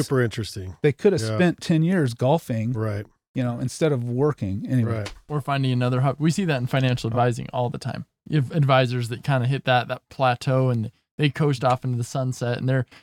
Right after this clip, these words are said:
Speaker 3: not really coming in all the time. They're not really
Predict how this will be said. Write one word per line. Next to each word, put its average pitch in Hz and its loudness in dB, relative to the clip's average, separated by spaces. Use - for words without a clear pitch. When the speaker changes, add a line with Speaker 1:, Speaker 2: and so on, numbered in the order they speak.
Speaker 3:
not 151 4
really 160 6
coming 151 6
in 147 4
all 143 6
the 135 2
time. 139 0
They're 127 -2
not 139 2
really 147 6